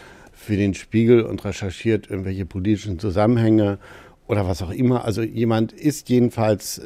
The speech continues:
Target sozusagen, weil er irgendwas macht, was das Interesse der Nachrichtendienste oder in diesem Fall der amerikanischen Nachrichtendienste, also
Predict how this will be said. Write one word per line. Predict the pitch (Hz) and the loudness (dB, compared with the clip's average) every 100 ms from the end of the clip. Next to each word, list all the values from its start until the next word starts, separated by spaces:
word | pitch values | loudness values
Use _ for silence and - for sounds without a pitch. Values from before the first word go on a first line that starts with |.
| 107 | -16
Target | - 92 139 139 120 | -6 -2 0 0 0
sozusagen, | - 123 - 113 107 101 87 | -2 -4 0 2 2 2 2
weil | 95 117 | 4 6
er | 117 117 110 - - - _ _ _ _ | 4 2 -2 -16 -20 -20 _ _ _ _
irgendwas | 131 120 113 104 - | 2 2 2 0 2
macht, | 104 113 90 - - | 0 0 -2 -14 -4
was | 104 101 - - - - | -2 -2 -8 -12 -16 -10
das | 113 98 | -8 -4
Interesse | 104 - 104 - | -4 -2 -2 0
der | 98 98 | -2 0
Nachrichtendienste | 92 110 104 98 98 92 | 0 0 0 0 0 -2
oder | 95 98 | -4 -4
in | 85 | -6
diesem | 92 95 | -6 -4
Fall | 95 | -2
der | 95 | -4
amerikanischen | 92 95 90 92 85 95 | -4 -6 -6 -6 -4 -2
Nachrichtendienste, | 87 95 90 92 - 87 82 | -2 -2 -2 -2 -2 -4 -4
also | - 85 | -8 -10